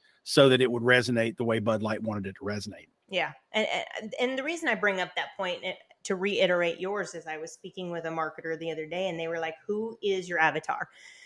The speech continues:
Speaker 2: Who is your audience?" And if you can't articulate who that is at the basic form, then you never know who to go out and, and pursue. And I think that's huge for any business owner who's looking in the marketing is, is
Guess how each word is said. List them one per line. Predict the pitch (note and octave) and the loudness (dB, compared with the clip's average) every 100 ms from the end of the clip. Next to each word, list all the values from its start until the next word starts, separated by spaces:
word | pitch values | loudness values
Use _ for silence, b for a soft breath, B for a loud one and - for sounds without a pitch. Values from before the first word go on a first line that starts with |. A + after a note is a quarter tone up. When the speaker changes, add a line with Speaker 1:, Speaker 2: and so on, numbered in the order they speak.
| B | B
Speaker 2:
Who | - C#4+ | 2 4
is | - G#3+ G#3+ | 6 6 6
your | A#3+ | 6
audience?" | G#3+ C4+ B3 D#3 E3 | 6 6 4 -2 -6
And | F#3+ | -4
if | F3+ | -2
you | F3+ G#3+ C#4 | -2 0 0
can't | - D#4 D#4+ | 4 4 8
articulate | A3 G#3+ C#4+ - - G#3 G3+ F#3+ | 6 6 0 4 6 6 4 2
who | A#3 | 2
that | A3 G3+ | 4 6
is | G#3 | 4
at | G3 | 2
the | F3+ | 0
basic | F#3 G#3+ B3 C4+ - | 2 2 2 -2 -4
form, | - C4 B3 F3 F3 F3+ F#3+ b b b - | 0 4 4 2 -2 -4 -6 b b b 4
then | A3 | 4
you | G#3+ A3+ B3+ | 6 2 4
never | A#3 A3+ A3+ | 4 6 6
know | G#3+ G3+ G3+ G3 | 6 6 4 0
who | A3 G#3 F#3 | -4 -4 -6
to | - F#3 | -6 -4
go | F3 F3 | -2 0
out | E3+ D#3 D#3 - | 2 2 -2 -8
and, | F3+ F3 D#3+ D#3 D#3 D#3+ - | -6 -4 -2 -2 -4 -8 -8
and | F3+ | -8
pursue. | - F3+ - - - - - b b b - | -4 -6 -4 -2 0 -2 -6 b b b -4
And | G3 F#3 | -2 -2
I | F3+ F3 | -4 -4
think | G#3+ G#3+ G#3 | -6 -6 -4
that's | G3 F3 - - | -4 -4 -6 -12
huge | A#3 C4+ G#3+ - | -8 -8 -10 -10
for | F3+ F3 F3 | -4 -2 -2
any | F#3+ F#3+ | -4 -4
business | F3+ G#3+ A3 A3 | -2 0 -2 -2
owner | F3 F3 | -6 -6
who's | E3+ E3+ | -8 -8
looking | F3 - E3+ | -8 -8 -10
in | E3 | -8
the | |
marketing | E3 E3+ A3 F#3+ E3 D#3+ | -6 -6 -4 -6 -6 -6
is, | D#3+ D#3+ D#3+ - | -6 -6 -10 -14
is | - F3+ F3 | -8 -6 -6